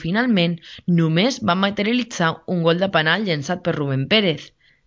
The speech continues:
Després d'una bona meitat, en la segona el Camarles es va anar amunt,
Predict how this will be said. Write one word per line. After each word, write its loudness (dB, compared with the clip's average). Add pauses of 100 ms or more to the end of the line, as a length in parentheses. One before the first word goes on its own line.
(340)
Després 2
d'una 2
bona 2
meitat, -2
en 0
la 2
segona 2
el -6
Camarles 0
es -2
va 2
anar 0
amunt, 4